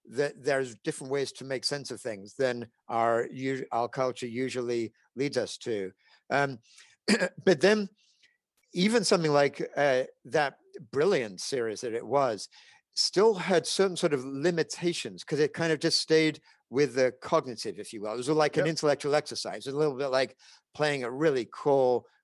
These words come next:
Speaker 1: crossword puzzle or something like,
Speaker 2: Yep.
Speaker 1: "Oh, how does this relate to that?" And then you, you, you frame it
Speaker 2: Yep.
Speaker 1: just there. Um, and I think, you know, what, so I, I think what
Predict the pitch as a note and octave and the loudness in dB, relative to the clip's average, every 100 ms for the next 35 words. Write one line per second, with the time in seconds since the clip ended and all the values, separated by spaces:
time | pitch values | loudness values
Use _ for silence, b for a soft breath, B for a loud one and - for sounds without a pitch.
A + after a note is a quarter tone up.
0 | - D#3+ D3 - A2 - C3 G#2+ G2+ G#2 | -6 -2 -2 -2 -4 -4 -4 -4 -6 -8
1 | B2+ A2 A2 A#2 C#3 G3+ D#3 G#3+ F3 D#3 | -6 -6 -4 -2 2 4 4 4 2 2
2 | F3 D#3 C#3 D3 C#3+ - B B C#3 D3+ | 4 2 4 4 4 2 B B -4 0
3 | F3 E3 D3+ C#3 D3+ B2+ C#3+ B2+ - - | 2 4 4 0 -6 -2 -2 -2 -12 -16
4 | C#3 C#3+ - - G#3 G3+ A#2+ E2 - - | -6 -6 -6 -2 -2 -2 -4 -10 -14 -18
5 | - _ _ - F3+ E3 - C#3 D#3 A#2+ | -20 _ _ -6 0 0 0 0 0 0
6 | E2+ - _ b b b - D3+ D3+ A#2+ | -4 -14 _ b b b -2 0 0 -6
7 | _ B B F3 E3+ - G3+ E3 D#3+ - | _ B B 0 2 2 0 0 -8 -12
8 | C#3 D#3 D#3 C3+ B2+ D#3+ D3+ - - - | -4 2 2 4 6 6 4 -2 -20 -12
9 | - F3 D#3+ - - D#3 B2+ - _ _ | 4 6 6 2 0 0 -2 -14 _ _
10 | _ _ _ _ _ - D#3 - A3+ G#3+ | _ _ _ _ _ -8 -6 -4 -4 -6
11 | D3+ - B2+ B2 D3 D3+ | -12 -16 -18 -2 0 0